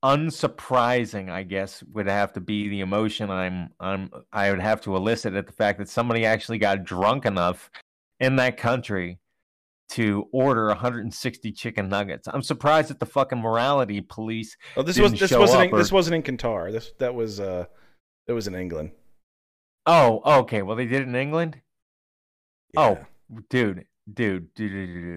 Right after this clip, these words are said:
Speaker 1: dude. That's just even, that's even better. You fuck-, I was gonna try and, like, rally with you, lady, and be like, "Oh, it's not even your language." No. You fucked up. You ordered a hundred and sixty chicken nuggets.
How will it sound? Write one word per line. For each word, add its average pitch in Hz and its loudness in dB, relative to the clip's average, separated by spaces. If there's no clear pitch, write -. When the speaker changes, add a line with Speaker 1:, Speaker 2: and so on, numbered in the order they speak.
Speaker 1:
dude. 80 -18
That's 110 0
just 107 -8
even, 90 -8
that's 113 2
even 90 -2
better. 87 -2
You 113 -6
fuck-, - 0
I 165 6
was 147 2
gonna 143 2
try 135 0
and, 120 0
like, 101 0
rally 110 4
with 110 -2
you, 113 -6
lady, 110 0
and 107 -4
be 113 -8
like, 113 -6
"Oh, 139 2
it's 135 -4
not 139 -2
even 135 -6
your 123 -6
language." 139 0
No. 95 0
You 135 0
fucked 113 2
up. 90 0
You 131 0
ordered 110 4
a 104 4
hundred 101 0
and 101 -12
sixty 104 -10
chicken 101 -4
nuggets. 101 -2